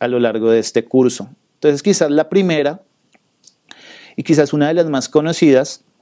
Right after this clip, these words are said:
siempre que hablamos de Big Data, es el tema de Hive.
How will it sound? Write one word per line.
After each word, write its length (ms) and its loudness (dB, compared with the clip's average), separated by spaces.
siempre 360 0
que 80 -2
hablamos 360 0
de 80 4
Big 200 0
Data, 260 -2
es 140 -6
el 140 -2
tema 300 -2
de 60 -2
Hive. 400 -6